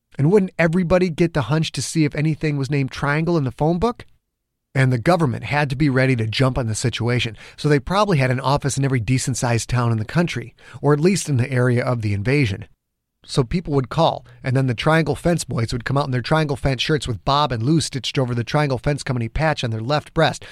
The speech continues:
for effect, so none of the locals would think anything of it, because all repair installation guys have their name on their shirt. They would come into the house and quietly take Perry out to the van and drive him somewhere with men in white lab coats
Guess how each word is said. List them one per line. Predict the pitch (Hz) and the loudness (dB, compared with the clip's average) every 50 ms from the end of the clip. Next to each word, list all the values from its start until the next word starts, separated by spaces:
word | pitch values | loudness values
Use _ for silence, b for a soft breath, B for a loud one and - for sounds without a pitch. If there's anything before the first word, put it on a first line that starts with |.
| B B B | B B B
for | B - 175 | B 2 2
effect, | 151 - - 214 180 - - - b b b | 2 2 2 2 2 0 -2 -10 b b b
so | b - 143 | b 0 2
none | 131 139 151 151 | 2 4 4 2
of | 147 127 | 2 0
the | 123 | 0
locals | 123 139 156 160 151 127 113 98 | 2 4 4 2 2 0 -4 -4
would | 117 113 | -4 -2
think | - 131 123 107 - | 0 0 0 0 2
anything | 131 120 113 104 110 107 131 | 2 2 2 0 0 2 2
of | 147 135 | 2 2
it, | 120 - B B B B | 0 -4 B B B B
because | B 135 139 143 - | B -2 0 -2 0
all | - - 151 160 185 190 | 0 2 4 4 6 4
repair | 190 170 165 - 151 135 | 4 2 0 2 2 2
installation | 135 127 - - 127 123 135 151 156 - 151 | 2 0 -2 -2 -2 0 2 2 2 2 0
guys | 120 - 120 139 135 - | 0 -2 -2 -2 -2 0
have | 143 147 135 123 | 0 2 2 2
their | 127 | 0
name | 127 131 135 123 | 0 0 0 0
on | 113 | -2
their | 107 110 | -2 -2
shirt. | 107 - - 180 170 139 - - - _ _ _ _ _ _ _ - | -2 0 2 2 2 2 0 -6 -18 _ _ _ _ _ _ _ 2
They | 135 143 | 4 4
would | 135 135 113 | 4 4 2
come | - 117 | 0 2
into | 135 151 180 196 | 2 2 2 2
the | 175 139 | 2 2
house | 98 107 - 113 - - - _ _ _ | 0 0 -2 -4 -6 -8 -10 _ _ _
and | - 131 117 | -6 -6 -6
quietly | - - - 131 139 147 147 143 151 139 | -4 -2 0 2 2 2 2 0 -2 -4
take | - 139 139 - - | -2 -2 -4 -4 -4
Perry | - 131 131 127 127 | -4 -2 -2 0 0
out | 123 113 - | -2 -2 -4
to | 113 | -4
the | 107 110 | -4 -2
van | 104 120 120 113 110 - B B B B B | 0 0 0 -2 -2 -6 B B B B B
and | 127 120 | -4 -2
drive | 107 127 147 170 190 160 | 0 2 2 2 2 2
him | 180 147 | 0 0
somewhere | 120 - 151 139 127 120 117 113 | 0 0 0 0 2 2 2 2
with | 117 113 - | 0 0 0
men | - 117 131 143 143 147 | 0 0 2 2 0 0
in | - 127 113 | -2 -2 -2
white | 117 135 143 147 - - | 0 2 0 0 0 -2
lab | 113 123 135 147 143 131 | 0 2 2 2 0 -2
coats | - 113 107 - - - | -4 -6 -6 -6 -10 -14